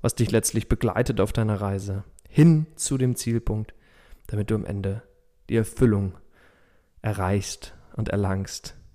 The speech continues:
die du dir wünschst und die du auch verdient hast. Deshalb unterschätz nicht deine Ziele und sei dir der Bedeutung deiner eigenen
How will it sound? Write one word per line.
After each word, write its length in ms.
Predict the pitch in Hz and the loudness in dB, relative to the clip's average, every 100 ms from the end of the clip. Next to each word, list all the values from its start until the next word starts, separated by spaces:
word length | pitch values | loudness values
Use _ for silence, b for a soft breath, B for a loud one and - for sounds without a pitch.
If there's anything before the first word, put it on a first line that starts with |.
| - | -2
die 60 | 139 | 2
du 80 | |
dir 220 | 147 135 127 | 6 8 8
wünschst 360 | 131 120 - | 6 4 -4
und 140 | 110 101 | -4 -2
die 60 | |
du 100 | 101 | -2
auch 80 | 92 | -4
verdient 420 | - 113 95 90 | -4 -4 -4 -6
hast. 360 | 90 - - - _ _ B B B B | -10 -12 -20 -20 _ _ B B B B
Deshalb 460 | 117 123 113 - - | 2 4 2 2 -4
unterschätz 440 | 117 107 139 143 | -2 2 0 2
nicht 240 | 139 147 - | 2 2 2
deine 200 | 143 139 | 2 2
Ziele 420 | - 131 123 117 b b b b b b | 2 4 4 2 b b b b b b
und 140 | 110 | 0
sei 160 | 107 107 | 4 6
dir 100 | 113 | 6
der 100 | 110 | 6
Bedeutung 680 | 107 - 117 147 135 117 104 - - - | 4 4 4 2 2 0 -2 -10 -14 -6
deiner 320 | 110 120 107 | 0 2 2
eigenen 500 | 107 107 104 104 | 0 0 -2 -2